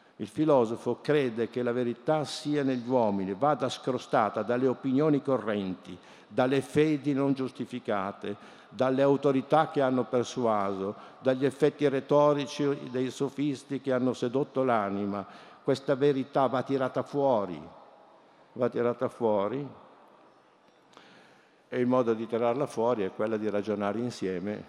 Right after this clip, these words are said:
e di vedere di poterla argomentare e di poterla fondare su buone argomentazioni. Quando una verità tra coloro che ne discutono si fonda su buone argomentazioni,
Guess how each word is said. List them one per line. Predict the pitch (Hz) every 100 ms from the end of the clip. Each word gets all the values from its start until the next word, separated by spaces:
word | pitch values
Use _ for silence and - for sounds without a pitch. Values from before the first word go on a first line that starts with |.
| -
e | 110
di | 95
vedere | 101 104 107 104 98
di | 95
poterla | 98 117 107 101
argomentare | 95 104 113 104 95 78 80 110 107 - - - - - _
e | 120
di | 113
poterla | - 113 - 120 107
fondare | - 123 123 104 87 85 92 90 - - - -
su | - 110 104 107
buone | 95 113 98 95 95
argomentazioni. | 107 98 101 92 87 85 - 87 71 76 71 - -
Quando | 101 110 104
una | 104
verità | 95 95 - 117 98 - - - - - _ _ -
tra | 80
coloro | - 95 110 101
che | 104
ne | 101
discutono | 92 87 - 110 101 87 82
si | 76 92
fonda | - 113 110 92
su | 92
buone | 82 113 110 101
argomentazioni, | 90 92 92 98 139 - 85 82 82